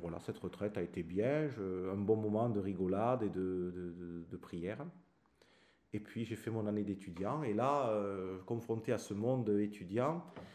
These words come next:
qui, euh, n-, n'est pas celui du monde d'aujourd'hui, mais enfin, il y a vingt ans, je, j'assistais, je voyais dans, dans mes amis ceux qui étaient, euh, vraiment, euh, voilà, euh,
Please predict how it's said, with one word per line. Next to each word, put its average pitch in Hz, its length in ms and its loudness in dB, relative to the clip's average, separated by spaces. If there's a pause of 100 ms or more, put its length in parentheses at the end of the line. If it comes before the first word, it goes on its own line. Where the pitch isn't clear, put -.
(440)
qui, 92 440 -4
euh, 87 500 -4
n-, 95 480 -4 (960)
n'est 98 120 -6
pas 107 520 2 (680)
celui 107 360 -2
du 107 120 0
monde 104 320 4
d'aujourd'hui, 165 420 4
mais 131 120 4
enfin, 104 200 0
il 117 80 4
y 107 60 4
a 95 40 4
vingt 101 280 2
ans, 180 280 2 (1300)
je, 95 680 4 (420)
j'assistais, 110 580 0
je 110 100 2
voyais 101 380 6
dans, 98 320 6
dans 95 160 -2
mes 98 180 0
amis 98 260 0
ceux 104 220 -6
qui 98 140 -6
étaient, 107 320 0
euh, 95 80 0
vraiment, 92 500 -4
euh, 85 340 -4 (640)
voilà, 92 440 -4
euh, 82 200 -4